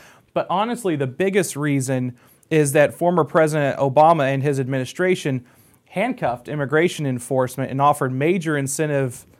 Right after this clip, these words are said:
incentives to illegal aliens, such as deferred action for the children of aliens, uh, commonly known as daca, and other, uh, temporary protective statuses, which honestly launched a surge of unaccompanied a-,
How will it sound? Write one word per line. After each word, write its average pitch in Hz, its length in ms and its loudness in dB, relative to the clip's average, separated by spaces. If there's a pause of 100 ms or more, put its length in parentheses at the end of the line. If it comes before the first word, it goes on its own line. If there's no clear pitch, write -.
(140)
incentives 170 400 -4
to 156 100 -8
illegal 135 300 -4
aliens, 139 420 -6
such 135 280 -6
as 127 260 -8
deferred 135 340 -8
action 135 400 -8
for 139 140 -12
the 127 60 -10
children 127 400 -8
of 120 120 -14
aliens, 131 580 -10
uh, 127 200 -8
commonly 135 440 -8
known 123 180 -10
as 120 120 -14
daca, 156 480 -8 (500)
and 143 360 -4
other, 151 440 -2 (140)
uh, 135 240 -2
temporary 156 460 -6
protective 147 500 -2
statuses, 143 920 2 (400)
which 156 420 0
honestly 170 340 -6
launched 143 440 -2
a 143 100 -2
surge 175 720 0
of 139 280 2
unaccompanied 151 640 0
a-, 139 240 -4